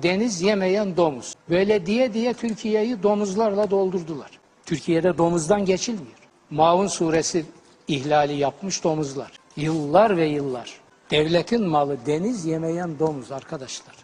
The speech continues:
Bakar mısın? Kur'an'a sorarsanız bunun doğrusu şöyle olacak. Devletin malı, kamunun malı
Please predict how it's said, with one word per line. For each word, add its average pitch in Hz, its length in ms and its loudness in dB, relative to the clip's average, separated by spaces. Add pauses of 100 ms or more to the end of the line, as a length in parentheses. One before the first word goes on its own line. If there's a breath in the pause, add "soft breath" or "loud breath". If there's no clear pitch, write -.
(160)
Bakar 185 280 -8
mısın? 135 280 -16 (240)
Kur'an'a 190 540 4
sorarsanız 180 800 2
bunun 185 320 -2
doğrusu 175 640 4
şöyle 180 360 6
olacak. 117 380 -4 (540 soft breath)
Devletin 190 640 6
malı, 175 400 8
kamunun 208 460 6
malı 165 360 6